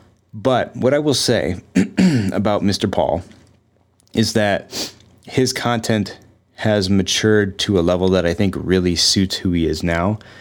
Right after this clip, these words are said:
You know, I think back, back before, you know, in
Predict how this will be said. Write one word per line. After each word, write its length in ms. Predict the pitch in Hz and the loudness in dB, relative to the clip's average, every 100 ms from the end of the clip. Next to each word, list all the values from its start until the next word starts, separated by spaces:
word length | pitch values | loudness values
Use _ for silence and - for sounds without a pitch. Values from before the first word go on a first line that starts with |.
| - - | -20 -6
You 80 | 92 | -2
know, 40 | |
I 20 | 87 | 0
think 180 | 95 | 0
back, 400 | 95 92 90 - - - _ - | 0 -2 -2 -10 -18 -20 _ -6
back 300 | 101 104 - | -4 -4 -4
before, 760 | - - 131 123 117 110 107 - _ _ _ - | -6 0 2 2 2 0 -2 -12 _ _ _ -8
you 120 | 104 | -4
know, 80 | 87 | -2
in 300 | 90 67 87 | -2 -2 -2